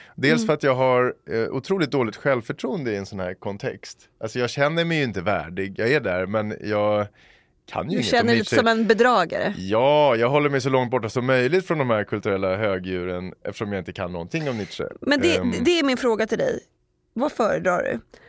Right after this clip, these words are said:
Speaker 2: Att känna dig som den minst intellektuella i rummet, som i det här
Speaker 1: Mm.
Speaker 2: fallet, eller som mest intellektuell bland dina, eh, polare?
Speaker 1: Ja,
Speaker 2: Vad,
Speaker 1: bra
Speaker 2: vad
Speaker 1: fråga.
Speaker 2: är, vad är liksom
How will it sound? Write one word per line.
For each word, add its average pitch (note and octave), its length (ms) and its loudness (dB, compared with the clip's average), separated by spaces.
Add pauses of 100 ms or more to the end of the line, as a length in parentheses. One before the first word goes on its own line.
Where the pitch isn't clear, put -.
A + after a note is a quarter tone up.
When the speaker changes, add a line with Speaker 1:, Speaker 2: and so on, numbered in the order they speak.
(220)
Speaker 2:
Att - 320 0
känna C4 340 2
dig B3+ 200 4
som A#3+ 440 0
den B3+ 240 2
minst E4 680 0
intellektuella A3 1120 0
i A3 80 2
rummet, C3 440 -2
som G#3+ 180 0
i F3+ 40 2
det G3 60 0
här F#3 80 0
Speaker 1:
Mm. - 100 -4
Speaker 2:
fallet, - 480 -4 (580)
eller B3 640 2 (360)
som A3 480 4
mest D#4+ 340 2
intellektuell G#3 720 2 (160)
bland G3 380 0
dina, F3+ 440 0 (160)
eh, D3+ 320 0
polare? A3+ 500 0 (760)
Speaker 1:
Ja, G#2 580 0 (240)
Speaker 2:
Vad, A#3 300 0
Speaker 1:
bra A3 200 4
Speaker 2:
vad C4 240 6
Speaker 1:
fråga. B3 220 6
Speaker 2:
är, A3 180 6
vad A#3+ 220 4
är A#3 100 2
liksom G#3+ 480 -2